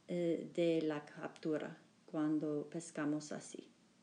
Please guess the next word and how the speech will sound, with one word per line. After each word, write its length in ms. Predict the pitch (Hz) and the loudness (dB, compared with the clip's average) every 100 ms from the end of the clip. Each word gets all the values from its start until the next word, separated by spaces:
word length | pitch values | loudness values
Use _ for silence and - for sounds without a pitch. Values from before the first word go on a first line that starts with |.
| - - - _ - - _ - - - - - - - - - - - - - - - - - - - - - - - - - - - - - - - - - - - - | -20 -20 -20 _ -20 -20 _ -20 -20 -20 -20 -20 -20 -20 -20 -20 -20 -20 -20 -20 -20 -20 -20 -20 -20 -20 -20 -20 -20 -20 -20 -20 -20 -20 -20 -20 -20 -20 -20 -20 -20 -16 -8
Aquí 600 | 190 - 262 294 370 | -8 -2 4 6 4